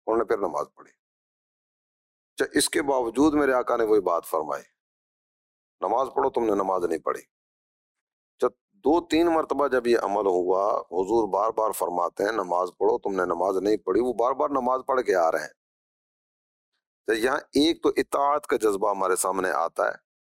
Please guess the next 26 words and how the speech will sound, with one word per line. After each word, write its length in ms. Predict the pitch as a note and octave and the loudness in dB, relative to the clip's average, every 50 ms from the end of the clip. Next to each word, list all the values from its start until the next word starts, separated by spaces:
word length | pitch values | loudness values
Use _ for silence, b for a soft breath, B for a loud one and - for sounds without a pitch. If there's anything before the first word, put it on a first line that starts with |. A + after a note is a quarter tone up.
| _ _ _ _ _ _ _ _ _ - | _ _ _ _ _ _ _ _ _ -2
میرے 120 | G2+ G#2+ - | -2 0 0
آقا 260 | - A2 A2+ - B2+ | -2 -2 -2 -2 -2
نے 120 | B2 B2 A#2 | -2 -2 -2
کہہ 280 | - - C#3 C#3+ C#3+ | -4 -2 -2 -2 0
دیا، 300 | C#3 C3 C#3 C3+ C#3 C3+ | 0 0 2 2 2 2
تمہاری 320 | C3+ - G#2+ G#2+ G#2 G#2 G#2 | 0 0 0 2 2 2 2
نماز 360 | G2+ G2 F#2 G2+ G#2+ A#2 A2 | 0 0 0 0 0 0 -2
نہیں 320 | G#2+ G#2+ A2 A2+ A2+ G#2+ F#2 | -4 -2 0 0 0 0 0
ہوئی، 240 | D#2+ D2 - - - _ _ _ _ _ _ _ _ _ - | -2 -4 -8 -12 -16 _ _ _ _ _ _ _ _ _ -2
وہ 140 | - E3+ D3+ | 0 0 0
سوال 320 | - - C3+ D3 D#3+ E3 | 2 2 2 2 2 2
کے 100 | D3 D#3+ | 0 -2
چکر 300 | - D3 - - D3+ C#3+ | -2 -2 -2 0 0 2
میں 140 | C3+ C3+ A#2+ | 2 2 2
نہیں 100 | G#2 G2 | 2 2
پڑے، 200 | - F2 F#2 F#2+ F#2+ | 2 2 2 2 2
اٹھ 140 | A2 - - | 0 -2 -2
کے 80 | B2+ | -2
دوبارہ 260 | A2+ G#2 A2 G#2+ G2+ | 0 0 0 0 0
شروع 180 | F2 E2 D2 C#2 | 0 -2 -6 -6
کر 160 | - - G#1 | -6 -8 -8
دے۔ 120 | - - - _ _ _ _ _ _ _ _ _ _ _ _ _ _ _ _ _ _ _ _ _ _ _ _ _ _ _ - | -8 -10 -20 _ _ _ _ _ _ _ _ _ _ _ _ _ _ _ _ _ _ _ _ _ _ _ _ _ _ _ -2
یہ 80 | A2 | -2
ہے 60 | A#2 | -2
جذبہ 280 | G2+ G2+ F#2+ F2+ F2+ G2 | 0 -2 -2 0 0 -2
اطاعت۔ 480 | F2 B1+ - - - D#2 D2 C#2+ C#2 | 0 -2 -2 -2 0 0 0 -2 -4